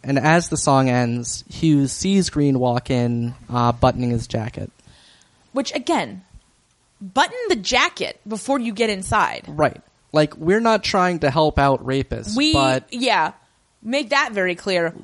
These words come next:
Speaker 1: Right.
Speaker 2: We're not into helping rapists.
Speaker 1: <laughs> Right.
Speaker 2: If you're a rapist, we will work to actively thwart you.
Speaker 1: That is correct.
Speaker 2: In the smoking room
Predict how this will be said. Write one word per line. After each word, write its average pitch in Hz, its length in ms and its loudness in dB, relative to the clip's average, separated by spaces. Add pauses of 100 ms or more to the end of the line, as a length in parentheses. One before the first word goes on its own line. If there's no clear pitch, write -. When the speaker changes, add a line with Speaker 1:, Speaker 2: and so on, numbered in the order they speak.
Speaker 1:
Right. - 100 -6
Speaker 2:
We're 285 160 2
not 392 160 4
into 349 240 0
helping 277 420 0
rapists. 190 540 0
Speaker 1:
<laughs> 175 200 0
Right. 143 200 0 (300)
Speaker 2:
If - 100 -8
you're 285 200 2
a 302 40 0
rapist, 285 460 0
we 233 80 -8
will 208 140 -4
work 220 320 -2
to - 100 -6 (100)
actively 233 460 -6
thwart 185 500 -2
you. - 160 -10
Speaker 1:
That 139 140 6
is 135 100 -2
correct. - 460 0 (1160)
Speaker 2:
In 349 200 4
the 415 80 0
smoking 269 600 -4
room 165 360 -4